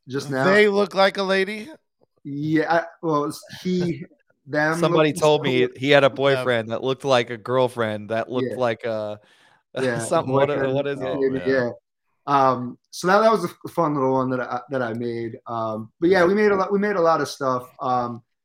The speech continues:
Speaker 1: and to answer
Speaker 2: You're gonna get canceled again. Don't put that on Twitter, dude. You're
Speaker 1: Yeah,
Speaker 2: gonna get
Speaker 1: I, I, I
Speaker 2: canceled
Speaker 1: learned,
Speaker 2: again.
Speaker 1: I learned my lesson fast, uh, about,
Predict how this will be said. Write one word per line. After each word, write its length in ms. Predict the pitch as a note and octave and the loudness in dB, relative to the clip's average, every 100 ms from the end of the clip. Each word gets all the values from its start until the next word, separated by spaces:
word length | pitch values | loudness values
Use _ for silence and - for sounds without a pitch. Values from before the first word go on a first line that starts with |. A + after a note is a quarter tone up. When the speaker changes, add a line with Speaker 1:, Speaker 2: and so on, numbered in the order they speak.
| _ | _
Speaker 1:
and 100 | - D3+ | -10 -4
to 120 | F#3+ | -2
answer 240 | F#3+ E3+ | -2 2
Speaker 2:
You're 100 | F3 | 4
gonna 120 | F#3 | 4
get 140 | F#3 - | 2 0
canceled 380 | E3 G3 F#3+ F3+ | 2 2 4 0
again. 300 | E3 D#3 E3 | 0 0 0
Don't 160 | D3 D#3+ | 0 0
put 160 | F#3+ | -2
that 140 | F3 D#3+ | 0 0
on 160 | C#3 | 0
Twitter, 280 | A2 C#3 C#3+ | -4 -4 -4
dude. 380 | A2 G2 G#2 A2 | -2 -4 -6 -8
You're 100 | A#2 | -4
Speaker 1:
Yeah, 140 | C#3 | -2
Speaker 2:
gonna 120 | D3+ D#3 | 0 -2
get 60 | - | -2
Speaker 1:
I, 40 | |
I, 60 | E3+ | 2
I 40 | |
Speaker 2:
canceled 220 | F#3+ F#3+ | 4 4
Speaker 1:
learned, 220 | G3+ G3 F3+ | 2 0 -4
Speaker 2:
again. 100 | B2 | -2
Speaker 1:
I 80 | F3+ | -2
learned 260 | F3+ F#3+ | 0 -2
my 140 | F3+ D3+ | -2 0
lesson 680 | D3+ D3+ - C3 B2+ B2+ - | 0 -2 -2 -6 -6 -6 -6
fast, 480 | C3+ C3 A#2+ - C3 | -2 -2 -2 -8 -12
uh, 240 | B2 B2 | -8 -6
about, 380 | A3 A#2+ A#2+ - | -4 -4 -6 -10